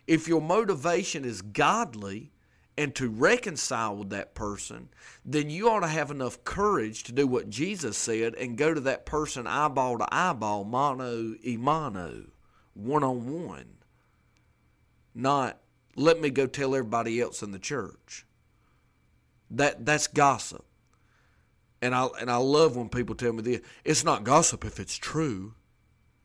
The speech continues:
Um, sir, the definition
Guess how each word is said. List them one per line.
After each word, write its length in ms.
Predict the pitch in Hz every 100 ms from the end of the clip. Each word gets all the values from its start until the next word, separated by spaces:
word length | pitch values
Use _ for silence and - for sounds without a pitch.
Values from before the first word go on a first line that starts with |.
| _ _ _ _ _ -
Um, 540 | 117 113 104 92 87 _ _ _ _ _ _ _
sir, 540 | - - 110 120 151 _ _ _ _ _ _ _ _ _ _ _ _ _ _ _ _ _ _
the 180 | 110 107
definition 920 | 98 127 135 110 110 127 - 135 147